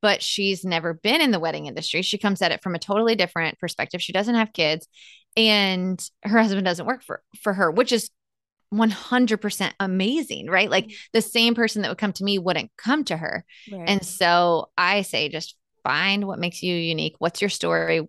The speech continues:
Speaker 1: What do you have to offer? And then go offer it.
Speaker 2: I love that so much. Yeah, I,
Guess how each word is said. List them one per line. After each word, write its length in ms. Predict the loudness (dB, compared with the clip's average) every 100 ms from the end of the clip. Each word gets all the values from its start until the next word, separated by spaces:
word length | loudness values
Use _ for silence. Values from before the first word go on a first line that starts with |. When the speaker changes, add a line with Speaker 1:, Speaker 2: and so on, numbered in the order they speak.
| -2
Speaker 1:
What 240 | -2 -2
do 100 | -4
you 60 | -2
have 160 | -2
to 100 | -4
offer? 540 | -4 -4 -2 -2 -2 -4 _ _ _ _ _ _ _ _ _ _
And 140 | -6 -4
then 160 | -4
go 280 | -6 -4 -4
offer 340 | -4 -12 -12
it. 120 | -16 -16 _ _ _ _ _ _ -6
Speaker 2:
I 80 |
love 260 | -4 -4 -4
that 200 | -4 -6
so 160 | -6 -4
much. 400 | -2 -4 -6 -10
Yeah, 260 | -2 0 0
I, 340 | 2 2 0